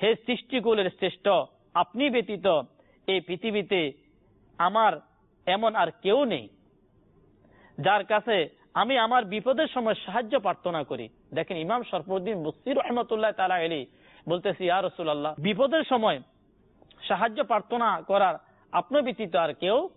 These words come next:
নেই।" এই যে রসুল করিম সাল্লাল্লাহু তাআলা আলাইহি ওয়াসাল্লামের মহাব্বত, ভালোবাসা ছিল, ইনারা ওই মহাব্বত, ভালোবাসায় আরজি পেশ করতেন। এভাবে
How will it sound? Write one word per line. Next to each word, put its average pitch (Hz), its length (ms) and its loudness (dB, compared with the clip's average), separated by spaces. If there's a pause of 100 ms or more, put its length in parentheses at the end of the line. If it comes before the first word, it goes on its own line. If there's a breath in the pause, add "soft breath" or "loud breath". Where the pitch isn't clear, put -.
(160)
নেই।" 147 240 -4 (500 soft breath)
এই 226 140 -2
যে 226 160 0 (240)
রসুল 185 360 -2
করিম 220 260 -4
সাল্লাল্লাহু 196 460 -2
তাআলা 185 220 0
আলাইহি 175 240 -4
ওয়াসাল্লামের 170 640 -2 (420 soft breath)
মহাব্বত, 175 520 -2 (540 soft breath)
ভালোবাসা 220 480 0
ছিল, 190 300 0 (260)
ইনারা 202 320 0
ওই 226 140 2
মহাব্বত, 208 520 -2
ভালোবাসায় 180 640 -2 (400 soft breath)
আরজি 156 280 -2
পেশ 165 240 -2
করতেন। 156 400 -2 (520 soft breath)
এভাবে 202 420 2